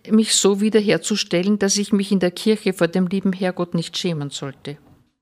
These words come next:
Ich musste das Kleid ausziehen, es wurde getrocknet und ausgebürstet, die Strümpfe wurden umgedreht und so gedreht, dass das Loch hinten war, und auf den noch sichtbaren Schmutz und die blutigen Stellen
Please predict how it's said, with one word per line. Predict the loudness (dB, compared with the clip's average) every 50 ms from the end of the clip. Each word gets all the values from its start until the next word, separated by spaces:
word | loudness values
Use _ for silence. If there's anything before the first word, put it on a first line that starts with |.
| _ _ _ _ -20 -20 -20 -20 -20 -20 -10 -8
Ich | -8 -4 -2
musste | -2 -2 -2 -2 -2 -2
das | 0 0 -2 -2
Kleid | -2 0 0 0 0 0 -2
ausziehen, | -2 -4 -4 -4 -4 -2 0 0 0 0 -2 -4 -6
es | -4 -4
wurde | -2 -2 -2 -4
getrocknet | -6 -6 -4 -4 -2 -2 -2 -2 -2 -2 -2 -2 -2 -2 -6
und | -8 -6 -4
ausgebürstet, | -4 -4 -4 -4 -6 -6 -4 -4 -2 -2 -4 -4 -4 -6 -6 -8 -12 -20 -20 -20 -20 -20 -20 -20 -20 -20 _ _ -8
die | -8
Strümpfe | -4 -2 0 0 0 0 0 -2 -2 -2
wurden | -2 -2 -4 -4
umgedreht | -2 0 0 2 0 0 -2 -4 -2 0 0 0 0 0 0
und | -2 -2 -2
so | -2 0
gedreht, | 0 -2 0 0 0 -2 0 0 -2
dass | -4 -4
das | -2 -4 -4 -2
Loch | -2 -2 -4 -2 -2
hinten | 0 2 2 2 0 -2 -4 -4 -4
war, | -4 -4 -4 -4 -6 -8 -12 -20 -20 -20 -20 -20 -20 _ _ _ _ _ _ _ _ _ _ _ _
und | 0 0 0 0 -2
auf | -4 -4 -4 -8 -18 _ _ -6 0 0
den | 0 0 0 -2
noch | -4 -2 -2
sichtbaren | 0 -2 -2 -4 -2 -2 -2 0 0 0
Schmutz | 0 0 0 0 0 0 -2 -6 -8 -8 -4
und | -4 -4 -4 -2 -4
die | -6
blutigen | -8 -8 -6 -4 -4 -4 -4 -6 -6 -4 -2 -2
Stellen | -2 -2 -2 -2 -2 -2 0 -2 -2 -2